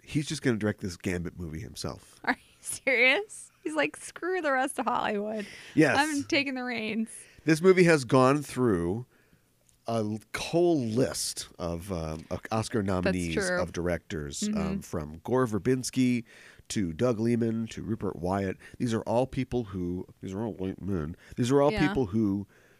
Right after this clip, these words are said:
Speaker 1: <clears throat> have, uh, do franchise films.
Speaker 2: Right.
Speaker 1: You bring 'em in, they can do a couple of 'em, they do it on time, they
Speaker 2: Mm-hmm.
Speaker 1: give the studio what they want.
Speaker 2: Right.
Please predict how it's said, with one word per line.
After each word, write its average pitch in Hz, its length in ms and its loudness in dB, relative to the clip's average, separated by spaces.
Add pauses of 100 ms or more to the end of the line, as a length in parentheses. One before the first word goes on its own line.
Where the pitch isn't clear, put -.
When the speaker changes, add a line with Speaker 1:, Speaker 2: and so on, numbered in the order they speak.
(500)
Speaker 1:
<clears throat> 190 280 2
have, 120 260 0
uh, 120 100 -4 (200)
do 139 500 4
franchise 120 680 -2
films. - 640 -6 (180)
Speaker 2:
Right. 175 180 -2
Speaker 1:
You 92 60 -4
bring 156 280 4
'em 170 100 6
in, 165 360 2 (360)
they - 80 -10
can 87 160 -6
do 151 220 8
a 160 40 2
couple 147 380 -2
of 131 100 -4
'em, 131 240 -4 (240)
they - 100 -18 (100)
do 160 180 2
it 160 80 2
on 139 160 2
time, 104 640 -2
they 117 60 0
Speaker 2:
Mm-hmm. 104 260 -2
Speaker 1:
give 143 160 4
the 139 80 -4
studio 135 300 0
what 123 120 -2
they 117 120 0
want. 85 420 -2
Speaker 2:
Right. - 240 -4